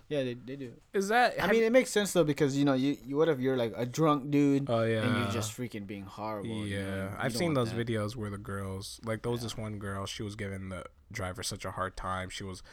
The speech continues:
Speaker 2: she went into his glove box and started throwing out all his papers and stuff like that. He called the cops. She
Speaker 1: Yeah.
Speaker 2: was a doctor and she got fired, so.
Speaker 1: She's a doctor?
Speaker 2: She was a doctor.
Speaker 1: See, that's why I wouldn't wanna be an Uber driver. Like, one, you have to talk to people.
Speaker 2: Yeah.
Speaker 1: And then two, you have to deal with drunk people.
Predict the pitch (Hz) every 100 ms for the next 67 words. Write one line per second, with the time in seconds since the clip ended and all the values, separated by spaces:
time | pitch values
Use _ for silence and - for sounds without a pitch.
0 | - - 135 131 123 117 95 95 101 104
1 | - 101 101 - 95 92 92 101 101 98
2 | 98 104 98 92 - 92 98 95 98 -
3 | 95 95 92 95 92 151 190 165 - 98
4 | 87 - - - - - - 196 160 131
5 | 139 - 107 107 110 95 - 90 87 -
6 | - 85 120 101 120 - 160 180 120 104
7 | 98 95 - 90 92 - - 170 185 190
8 | 220 175 151 127 - - 131 135 123 117
9 | 110 127 123 135 135 135 107 98 _ _
10 | 98 131 151 143 - - 107 - - -
11 | - - - - 98 - 139 131 120 151
12 | 139 113 107 110 98 - 110 - 95 92
13 | -